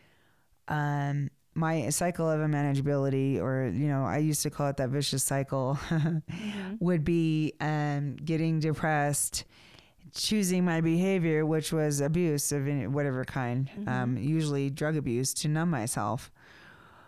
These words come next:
Speaker 1: Well, um, after for so long, it, it kind of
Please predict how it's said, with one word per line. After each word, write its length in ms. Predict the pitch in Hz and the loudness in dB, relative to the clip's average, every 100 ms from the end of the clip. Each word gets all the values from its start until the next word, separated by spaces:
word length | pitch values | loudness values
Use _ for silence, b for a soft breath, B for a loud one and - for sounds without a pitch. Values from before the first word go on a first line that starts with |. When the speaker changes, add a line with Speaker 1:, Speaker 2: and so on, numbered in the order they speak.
| B _ 170 | B _ 0
Speaker 1:
Well, 440 | 190 180 170 - 180 | 4 4 2 -2 0
um, 640 | 180 175 170 170 170 170 - | 0 2 2 2 0 0 -2
after 300 | 214 220 202 | -2 0 0
for 200 | - 175 | 0 0
so 180 | - 175 | 0 2
long, 300 | 165 190 180 | 2 2 2
it, 240 | 131 - | 0 0
it 240 | 147 135 | -2 -2
kind 380 | - 160 165 165 | -2 0 2 2
of 280 | 156 147 | 0 0